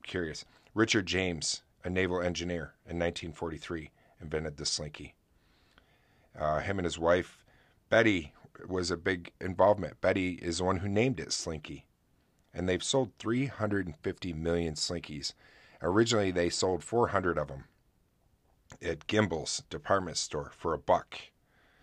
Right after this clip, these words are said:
in nineteen forty-five. And, uh, we've all played with Slinkies, and he just kinda came, made a mistake. But not even a mistake. Yeah, it fell off the table, and it just kinda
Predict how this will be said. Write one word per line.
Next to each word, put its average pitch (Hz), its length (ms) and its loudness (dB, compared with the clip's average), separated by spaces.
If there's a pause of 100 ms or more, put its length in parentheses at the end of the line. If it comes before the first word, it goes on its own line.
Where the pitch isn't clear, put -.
(240)
in 78 140 -6
nineteen 78 380 -2
forty-five. 73 800 -2 (840)
And, 85 280 2
uh, 82 280 8
we've 95 200 2
all 98 140 10
played 98 240 2
with 87 120 2
Slinkies, 98 440 -2
and 85 160 0
he 107 140 0
just 101 200 0
kinda 101 260 2
came, 87 280 -10 (520)
made 92 200 0
a 92 40 -2
mistake. - 600 0 (460)
But 92 220 4
not 117 200 8
even 127 160 6
a 110 40 2
mistake. 104 560 -2
Yeah, 113 220 4
it - 120 -8
fell 107 160 4
off 104 200 0
the 92 80 -4
table, 98 400 -2 (180)
and 87 120 -4
it 80 160 -10
just - 200 -6
kinda 85 420 -2